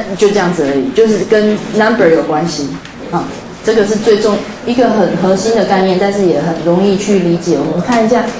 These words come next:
课本的四百三十八页这边有一个图哈，那这个图它是在谈那个 ammonia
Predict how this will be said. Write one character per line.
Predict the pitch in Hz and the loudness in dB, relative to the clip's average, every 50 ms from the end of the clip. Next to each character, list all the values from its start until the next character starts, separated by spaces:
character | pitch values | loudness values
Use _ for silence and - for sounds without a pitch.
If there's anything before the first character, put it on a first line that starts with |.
| - - - - | -10 -14 -12 -6
课 | - 311 285 269 | -2 0 2 2
本 | - 190 180 190 | 2 2 2 0
的 | 190 190 | 0 0
四 | - - 269 - | 0 2 2 2
百 | 196 185 | 2 2
三 | 175 175 202 208 214 | 0 0 0 0 0
十 | 214 202 180 | 0 -2 -2
八 | - 190 190 190 196 | 0 0 0 2 2
页 | 202 196 185 | 2 2 0
这 | 190 175 | 0 0
边 | 180 170 170 170 180 185 - - - - - - - 185 | 2 2 2 0 -2 -4 -6 -8 -12 -14 -12 -4 0 2
有 | 190 196 | 4 4
一 | 202 208 | 4 4
个 | 220 202 196 - - | 4 2 0 0 0
图 | 180 170 165 | 0 2 2
哈， | 185 196 175 165 - | 2 2 2 2 2
那 | 233 247 | 0 2
这 | 247 294 294 | 2 2 4
个 | 269 247 247 254 | 4 2 2 2
图 | 240 202 | 2 2
它 | 233 247 240 247 | 2 2 2 0
是 | 240 247 247 247 233 | 0 2 2 2 2
在 | 247 247 240 226 220 208 208 - - - - - - - - - | 2 2 2 2 0 -2 -4 -8 -12 -16 -18 -18 -20 -20 -14 -8
谈 | - - 190 180 180 190 196 | -4 -2 -2 0 0 2 2
那 | 208 214 | 2 2
个 | 208 202 190 185 180 175 170 | 2 2 2 2 2 0 0
ammonia | - 190 214 220 233 247 262 233 208 196 | 0 0 0 2 2 2 2 2 0 0